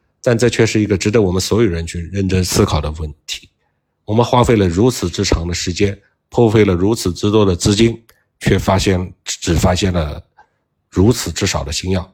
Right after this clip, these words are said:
这并不是因为我们不够努力，也并不是因为我们不够聪明，而是因为发现有效且安全的新药确实是一件非常困难的事情。这是一件反人类的事情，反人性的事情，不是反人类，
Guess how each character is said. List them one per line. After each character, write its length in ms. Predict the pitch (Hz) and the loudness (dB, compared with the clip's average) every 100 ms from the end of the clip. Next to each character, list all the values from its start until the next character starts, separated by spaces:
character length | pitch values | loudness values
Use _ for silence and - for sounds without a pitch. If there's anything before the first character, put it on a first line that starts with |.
| _ _ _ _ _ | _ _ _ _ _
这 100 | - 131 | -4 0
并 240 | 135 120 | 0 0
不 80 | 104 | 0
是 160 | 101 | 0
因 180 | 101 104 | 0 2
为 80 | 101 | 2
我 140 | 90 | 2
们 120 | 78 82 | -2 -4
不 140 | 101 | -2
够 100 | 98 | 0
努 160 | 92 76 | 0 -2
力， 220 | 90 85 | -6 -8
也 120 | - 92 | -6 -2
并 260 | 117 120 | 0 0
不 80 | 107 | 0
是 120 | 98 | 0
因 140 | 107 107 | 0 2
为 100 | 104 | 2
我 120 | 85 | 0
们 120 | 85 | -2
不 140 | 78 - | -2 -2
够 220 | 113 95 | 0 -2
聪 280 | - - 196 | 0 2 0
明， 120 | 185 - _ _ _ _ _ _ _ | -4 -12 _ _ _ _ _ _ _
而 160 | 98 | -2
是 100 | 104 | 0
因 160 | 117 117 | 2 2
为 280 | 98 104 - _ _ _ | 2 0 -6 _ _ _
发 280 | - 135 135 | -2 0 2
现 260 | 139 110 | 2 2
有 160 | 92 85 | 2 0
效 180 | - 107 | 2 0
且 160 | - | 0
安 220 | 95 110 | -2 -2
全 100 | 113 | -2
的 80 | 90 | -2
新 220 | 87 98 | -2 -2
药 140 | 95 80 | -2 -4
确 460 | - - 180 101 76 | -4 0 2 2 0
实 280 | - - | -6 -4
是 180 | 113 - | -2 -2
一 40 | 85 | -4
件 160 | 80 | -6
非 140 | 76 80 | -6 -8
常 120 | 76 | -8
困 160 | - 90 | -4 -4
难 120 | 73 | -6
的 60 | 71 | -10
事 160 | - | -10
情。 160 | 80 - _ _ _ _ - | -10 -14 _ _ _ _ -10
这 160 | 101 | -6
是 140 | 90 101 | -2 -2
一 60 | |
件 260 | 92 95 78 | -2 -4 -4
反 340 | - - 76 | -6 -6 -4
人 180 | 80 78 | -6 0
类 160 | 120 117 | 2 2
的 160 | 78 | -2
事 160 | - - | -8 -10
情， 220 | - - _ _ _ _ _ | -12 -14 _ _ _ _ _
反 200 | - 82 | -4 -2
人 160 | 80 82 | 0 2
性 160 | 165 | 2
的 80 | 147 | 2
事 140 | 85 76 | 0 -6
情， 200 | - - | -10 -10
不 100 | 90 | -10
是 60 | 82 | -8
反 140 | 73 | -6
人 100 | 71 | -4
类， 240 | 90 95 | -4 -4